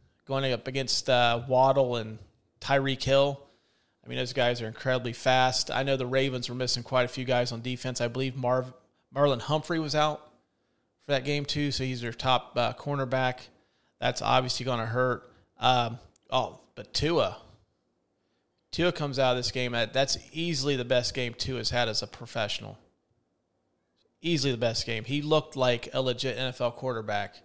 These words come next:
And it looks like the, uh,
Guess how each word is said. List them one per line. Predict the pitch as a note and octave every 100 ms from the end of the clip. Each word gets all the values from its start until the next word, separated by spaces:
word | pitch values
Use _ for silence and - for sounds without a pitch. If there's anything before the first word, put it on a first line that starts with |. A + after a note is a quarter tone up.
| _ _ _ _ _ _
And | - C3
it |
looks | C3+ G#3+ -
like | A3+ F3 C#3+ -
the, | B2+ C3+ C3+ B2
uh, | A2 A2